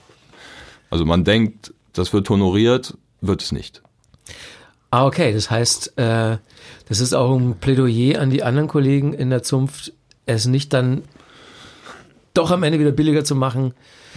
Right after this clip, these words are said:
Speaker 1: Also
Speaker 2: als
Speaker 1: das
Speaker 2: man es
Speaker 1: ist
Speaker 2: eigentlich vorhatte.
Speaker 1: richtig. Also wär, wär das Initialbudget bei Rammstein nicht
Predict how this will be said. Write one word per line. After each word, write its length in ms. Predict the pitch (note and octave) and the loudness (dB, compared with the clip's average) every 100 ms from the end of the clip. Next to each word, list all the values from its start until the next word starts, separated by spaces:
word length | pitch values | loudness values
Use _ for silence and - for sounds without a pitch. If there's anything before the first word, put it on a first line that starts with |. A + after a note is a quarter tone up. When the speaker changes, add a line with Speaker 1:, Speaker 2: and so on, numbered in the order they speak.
| - | -4
Speaker 1:
Also 180 | B2+ A2 | -2 0
Speaker 2:
als 60 | C3+ | 2
Speaker 1:
das 80 | |
Speaker 2:
man 80 | C3+ | 2
es 60 | C3+ | 2
Speaker 1:
ist 40 | |
Speaker 2:
eigentlich 240 | C3+ B2+ A#2+ | 2 0 0
vorhatte. 440 | A#2 G#2+ F#2+ G2 | -2 -2 -2 -2
Speaker 1:
richtig. 440 | A#2 A2 - - - | -2 -2 -4 -8 -4
Also 260 | A2 A2 | -2 0
wär, 260 | B2+ C#3 F2+ | 2 0 0
wär 140 | B2+ | 0
das 160 | B2 A2+ | 0 0
Initialbudget 920 | A#2 A#2+ A#2+ B2+ C#3+ A2+ G#2+ G#2+ F#2+ | 0 -2 -2 0 0 2 0 0 -2
bei 100 | G2 | -2
Rammstein 440 | F#2+ A2+ A#2+ G2+ G2+ | 0 -2 -2 0 0
nicht 320 | B2 - | -2 -8